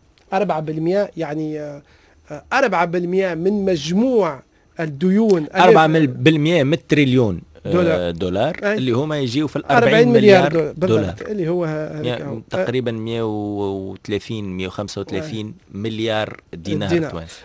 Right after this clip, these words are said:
Speaker 1: آه، آه، عشرة دول إفريقية يتجاوز حجم ديونها نحو خمسة وسبعين بالمية من الناتج المحلي الإجمالي، وهي جيبوتي، أنغولا، موزمبيق، رواندا، السودان، تونس، زامبيا،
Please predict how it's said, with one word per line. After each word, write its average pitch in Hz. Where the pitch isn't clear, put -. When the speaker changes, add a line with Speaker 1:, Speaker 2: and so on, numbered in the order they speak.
Speaker 1:
آه، 190
آه، 185
عشرة 214
دول 190
إفريقية 226
يتجاوز 185
حجم 175
ديونها 185
نحو 196
خمسة 190
وسبعين 175
بالمية 160
من 165
الناتج 156
المحلي 160
الإجمالي، 151
وهي 151
جيبوتي، 190
أنغولا، 175
موزمبيق، 165
رواندا، 175
السودان، 175
تونس، 196
زامبيا، 196